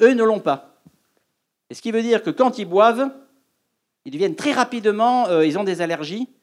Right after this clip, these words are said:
et deviennent saouls avec, euh, un, un quart de verre de vin. Donc parce qu'ils ne sont pas capables de traiter, euh, l'alcool. Alors que nous, nous le traitons parce qu'on a cette enzyme, effectivement, euh, dans le foie.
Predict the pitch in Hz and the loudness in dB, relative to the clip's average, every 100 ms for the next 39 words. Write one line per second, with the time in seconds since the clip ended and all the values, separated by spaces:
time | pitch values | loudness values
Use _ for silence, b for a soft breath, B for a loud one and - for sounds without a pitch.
0 | _ _ 160 147 165 175 170 233 214 139 | _ _ -8 -4 -4 -6 -10 -12 -10 -10
1 | 131 - 139 139 151 135 131 127 123 127 | -12 -12 -12 -12 -12 -12 -12 -14 -14 -8
2 | 202 147 147 175 156 127 120 _ _ _ | -8 -4 -4 -4 -4 -6 -10 _ _ _
3 | _ _ _ _ _ _ _ 135 147 - | _ _ _ _ _ _ _ -10 -8 -10
4 | 175 156 143 156 156 180 160 143 165 160 | -10 -8 -8 -6 -4 -4 -6 -6 -8 -8
5 | 202 226 160 135 127 123 143 135 120 113 | -6 -4 -4 -2 -4 -4 -6 -6 -10 -10
6 | _ _ 131 147 190 185 185 - 165 226 | _ _ -8 -4 -2 -2 -4 -14 -6 -4
7 | 226 170 180 160 170 - - - - 170 | -4 -6 -8 -4 -6 -6 -10 -10 -8 -4
8 | 160 196 226 _ _ 202 196 175 160 240 | -2 -4 -8 _ _ -6 -2 -4 -4 -10
9 | 214 233 _ - 151 156 147 123 135 190 | -12 -16 _ -18 -14 -14 -14 -12 -12 -14
10 | _ _ _ 135 127 120 123 180 175 - | _ _ _ -16 -14 -14 -10 -10 -10 -12
11 | 110 | -20